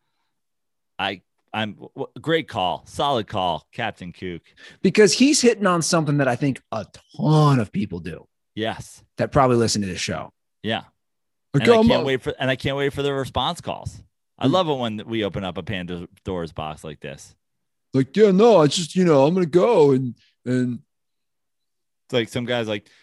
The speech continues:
Speaker 1: "Yeah, I save six dollars. I fill up my car fourteen, you know, times a month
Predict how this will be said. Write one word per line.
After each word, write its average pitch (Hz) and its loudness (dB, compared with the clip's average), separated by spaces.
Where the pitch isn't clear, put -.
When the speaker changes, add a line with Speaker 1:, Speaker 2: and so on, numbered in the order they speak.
Speaker 1:
"Yeah, 208 -2
I 156 0
save 143 -2
six 175 -2
dollars. 147 2
I 147 -8
fill 151 -2
up 147 -2
my 139 -2
car 143 0
fourteen, 156 -6
you 143 0
know, 139 2
times 139 -2
a 139 -6
month 127 -4